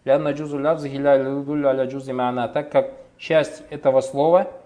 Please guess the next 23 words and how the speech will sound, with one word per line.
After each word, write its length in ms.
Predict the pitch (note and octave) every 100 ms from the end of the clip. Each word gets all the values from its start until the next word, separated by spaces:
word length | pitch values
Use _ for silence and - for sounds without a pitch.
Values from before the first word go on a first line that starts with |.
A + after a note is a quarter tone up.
| _ -
не 180 | C#3+
указывает 560 | F3 E3 E3 F3 E3 D3+
на 120 | C#3
часть 340 | A2+ C#3+ C3+ C#3
его 160 | C3+
смысла. 480 | C3+ C#3+ C3 B2 A2 - _ _ _ -
Ва 80 | C3
куллю 360 | F#3 F#3 D#3
фи'лин 500 | D3+ F#3+ G3+ G#3 F#3 C#3+
лявзу 340 | C#3+ D3 C#3
муфрад. 400 | C#3 C3 A#2+ A2+
Каждый 320 | D3+ D3 C3
глагол 340 | B2+ C3 F3+ E3
является 540 | C3+ D#3 E3 - C3
отдельным 540 | B2 B2 E3 G3 G3
словом. 440 | - - B2+ A2+ - - _ _ _ _ _ _
Анна 200 | D3 F3+
лявзай 400 | F#3 F#3 F3+ G3
инна 340 | F#3 G3+ F#3+ F3+
ва 140 | E3+
халь. 320 | D#3 D#3+ B2+
Что 180 | - C#3+
касается 880 | C#3+ C#3 F3 F3 E3+ E3 D3+ -